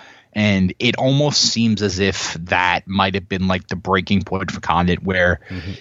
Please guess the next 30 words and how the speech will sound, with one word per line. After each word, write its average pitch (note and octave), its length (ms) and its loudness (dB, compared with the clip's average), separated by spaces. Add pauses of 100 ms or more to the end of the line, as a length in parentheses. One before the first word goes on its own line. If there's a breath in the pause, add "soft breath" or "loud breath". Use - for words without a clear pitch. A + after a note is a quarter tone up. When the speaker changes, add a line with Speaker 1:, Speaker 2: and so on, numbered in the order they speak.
Speaker 1:
it's - 180 0
all B2 240 0
been A2+ 180 2
downhill G#2 400 2
since E2+ 300 -4
then. E2 320 -8
Since - 280 -2
then, A2+ 160 2
he's G#2+ 180 2
been G#2+ 180 0
submitted A2+ 500 2
by G#2+ 120 4
Alex G#2+ 360 0
Oliveira G2 420 2
and F#2+ 80 -2
Damian F#2+ 320 2
Maia, F#2 420 2 (480 loud breath)
and G2+ 120 0
he F#2+ 80 0
dropped F#2+ 300 0
his F#2+ 140 -2
decision F#2 480 2
to F#2 120 -2
Neil F#2 180 4
Magny. E2 520 0 (320 loud breath)
Speaker 2:
Mm-hmm. G#2+ 100 -12
Speaker 1:
So, G2+ 540 2
um, C3+ 640 0
you B2 120 0
know, G2+ 220 0